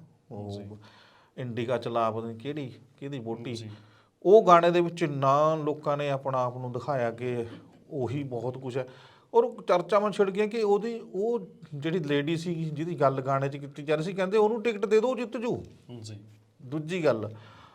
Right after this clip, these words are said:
Speaker 1: ਹੁਣ ਉਹ ਨਵੀਂ ਫਿਲਮ ਆ ਗਈ ਕੋਈ ਚਮਕੀਲੇ ਬਾਰੇ,
Speaker 2: ਜੀ।
Speaker 1: ਉਹਦੇ 'ਤੇ ਲੋਕਾਂ ਦੇ ਸੋਸ਼ਲ ਮੀਡੀਆ ਉੱਧਰ ਨੂੰ ਘੁੰਮਿਆ ਹੋਇਆ, ਦੇਖੋ
Speaker 2: ਹੂੰ।
Speaker 1: ਤੁਸੀਂ,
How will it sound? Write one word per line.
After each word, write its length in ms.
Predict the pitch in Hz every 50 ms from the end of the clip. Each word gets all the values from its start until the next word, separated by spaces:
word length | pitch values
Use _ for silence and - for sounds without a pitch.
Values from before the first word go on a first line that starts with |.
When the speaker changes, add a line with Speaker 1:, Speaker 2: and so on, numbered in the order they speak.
| _ _ -
Speaker 1:
ਹੁਣ 120 | 214 240
ਉਹ 40 | 277
ਨਵੀਂ 260 | 262 240 226 233 240
ਫਿਲਮ 300 | - 185 170 160 190 190
ਆ 100 | 190 170
ਗਈ 120 | 160 170 175
ਕੋਈ 160 | 175 175 175
ਚਮਕੀਲੇ 520 | 175 160 160 165 160 156 143 143 143 143
ਬਾਰੇ, 200 | 139 139 135 139 139 - - - _ - _ _ _ _ 120 110
Speaker 2:
ਜੀ। 160 | 104 - -
Speaker 1:
ਉਹਦੇ 200 | 135 139 156 196
'ਤੇ 220 | 185 220 202 165 - - - - - _ - 135
ਲੋਕਾਂ 320 | 127 135 135 - - 143
ਦੇ 120 | 139 139 123 107 104 - - - - _ _
ਸੋਸ਼ਲ 340 | - - - 147 - 151 147
ਮੀਡੀਆ 260 | 135 139 139 147 131
ਉੱਧਰ 220 | 113 - 127 156
ਨੂੰ 100 | 165 175 170 -
ਘੁੰਮਿਆ 220 | 175 151 139 131
ਹੋਇਆ, 200 | 131 131 135 131
ਦੇਖੋ 220 | 131 131 127 113 101
Speaker 2:
ਹੂੰ। 100 | - 127
Speaker 1:
ਤੁਸੀਂ, 360 | 131 123 127 139 135 139